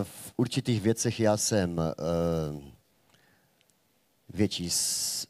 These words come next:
srdcovější, Roman je racionálnější, v jiných věcech, eh, Roman je srdcovější, já jsem racionálnější. Takže vlastně je to jako trošku nekončící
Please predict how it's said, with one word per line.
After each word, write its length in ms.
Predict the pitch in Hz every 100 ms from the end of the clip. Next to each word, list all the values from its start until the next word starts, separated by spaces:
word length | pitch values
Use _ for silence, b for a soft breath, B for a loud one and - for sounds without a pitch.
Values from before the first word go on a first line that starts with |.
| -
srdcovější, 880 | - - - 135 143 139 - 135 135
Roman 300 | 107 107 98
je 140 | 92
racionálnější, 920 | 113 - 131 127 120 123 127 117 123
v 80 | 95
jiných 240 | 98 107 101
věcech, 360 | 107 113 -
eh, 480 | - - - - 104
Roman 300 | 107 104 107
je 180 | 110 110
srdcovější, 600 | - - 107 104 104 104
já 100 | 98
jsem 200 | - 104
racionálnější. 760 | 110 - 117 110 110 110 123 110 B B
Takže 240 | - 110 120
vlastně 540 | 113 113 - 131 123 110
je 120 | 117
to 140 | -
jako 320 | 120 117 139
trošku 460 | 127 123 - - 139
nekončící 1000 | 127 123 131 123 139 131 - 135 135 139